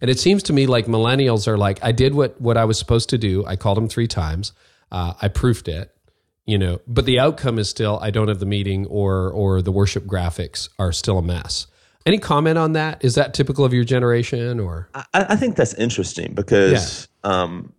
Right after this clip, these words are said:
Speaker 2: a-, as a millennial, I would rather you care about the end result rather than the process.
Speaker 1: Oh, that's
Speaker 2: Um,
Speaker 1: good to know. 'Cause that's what I care about. I'm like,
Speaker 2: Yeah.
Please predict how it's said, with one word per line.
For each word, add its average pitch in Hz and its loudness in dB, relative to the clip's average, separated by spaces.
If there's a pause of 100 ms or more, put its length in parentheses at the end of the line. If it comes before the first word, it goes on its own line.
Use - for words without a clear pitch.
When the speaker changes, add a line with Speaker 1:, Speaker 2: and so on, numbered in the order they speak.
(1120)
Speaker 2:
a-, 113 0
as 151 4
a - 2
millennial, 95 0
I 90 2
would 117 2
rather 87 4 (220)
you 87 -6
care 92 2
about 82 0
the 80 -6
end 80 -6
result 78 -4
rather 78 0
than 73 -8 (300)
the - -10
process. - -4
Speaker 1:
Oh, 139 -2
that's 160 -2
Speaker 2:
Um, 156 0
Speaker 1:
good 147 -4
to 135 -4
know. 113 0 (100)
'Cause 143 0
that's 185 2
what 151 0
I 135 2
care 101 -4
about. 69 -14
I'm 113 -2
like, 110 6
Speaker 2:
Yeah. 104 6